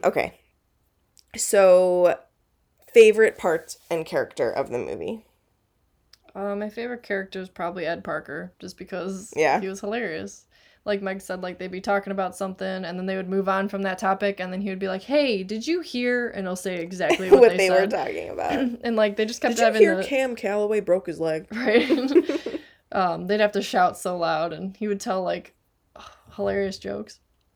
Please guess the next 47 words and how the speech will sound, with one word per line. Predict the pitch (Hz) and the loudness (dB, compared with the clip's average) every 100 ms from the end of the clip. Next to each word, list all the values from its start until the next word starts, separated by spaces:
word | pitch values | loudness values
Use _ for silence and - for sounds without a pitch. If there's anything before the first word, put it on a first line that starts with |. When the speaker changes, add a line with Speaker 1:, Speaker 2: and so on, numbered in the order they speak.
| _ _ _ _ _ - | _ _ _ _ _ -16
Speaker 2:
Um, | - 220 214 214 208 - | -6 0 0 0 -4 -6
<clears throat> | - 269 214 | -4 -2 -2
favorite | 208 285 311 | -4 -4 -4
part | 285 277 | -2 -2
of | 285 | -2
the | |
movie? | 247 220 247 277 285 | -2 -2 -2 -4 -6
Whew, | 277 - 311 330 311 247 | -8 -12 -8 -6 -4 -4
do | 185 170 | -6 -4
I | 180 | -4
have | 226 214 240 | -2 -2 -2
one? | 269 285 294 - _ _ _ _ _ | -6 -6 -8 -16 _ _ _ _ _
Do | - | -8
I | 180 196 | -6 -4
have | 214 160 | -6 -10
one? | 190 170 208 226 _ _ _ _ _ _ _ _ | -12 -10 -10 -12 _ _ _ _ _ _ _ _
Any | 247 247 247 | -2 0 0
part | - 202 | 2 2
that | 190 170 135 | 2 -2 0
Ed | 170 | -2
was | 160 175 | -4 -8
in. | 180 180 226 - _ _ _ _ - | -8 -6 -6 -10 _ _ _ _ -8
Speaker 1:
Yeah, | - 175 | 0 0
he | 226 | 0
was | 180 202 | -2 -2
really | 156 143 | -2 -2
funny. | - 147 156 175 _ _ _ _ | -6 -8 -8 -10 _ _ _ _
Speaker 2:
Or | - 233 | -2 2
I | 180 247 | 4 4
liked | 277 269 | 2 -2
when | 233 180 | -4 -2
Alf | 180 190 | -2 -2
was | 185 185 | -6 -8
in-, | 185 180 | -8 -8
involved | 196 185 180 175 175 | -10 -6 -6 -6 -8
too, | 175 | -10
because | 170 170 190 | -10 -10 -12
he | 190 | -12
was | 175 | -14
just, | 185 190 | -14 -14
like, | 170 | -12
a | - | -12
voice | 160 92 - - | -14 -14 -14 -14
of | 196 | -16
reason, | - - 220 | -14 -14 -14
like, | - | -14
a, | 190 | -14